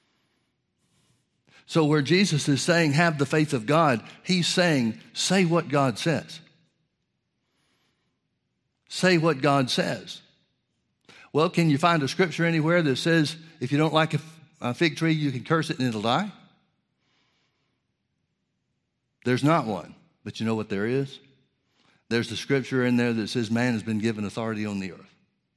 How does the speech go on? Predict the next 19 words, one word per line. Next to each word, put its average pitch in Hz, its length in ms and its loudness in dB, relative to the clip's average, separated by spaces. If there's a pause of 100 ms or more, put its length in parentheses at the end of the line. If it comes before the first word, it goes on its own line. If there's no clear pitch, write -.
(1300)
And 104 140 -6
Jesus 110 400 -2
exercised 131 600 -2
that 120 140 -2
authority 127 400 -4
by 110 160 -4
using 110 480 -4
faith. - 360 -12 (320)
Folks, 123 320 -6 (100)
you 113 140 -4
need 120 180 0
to 120 80 -2
understand 104 460 -4
this. 85 200 -18 (280)
Holding 143 460 -2
faith 117 500 -8 (380)
is 123 180 -4
holding 101 460 -8
authority. 95 440 -14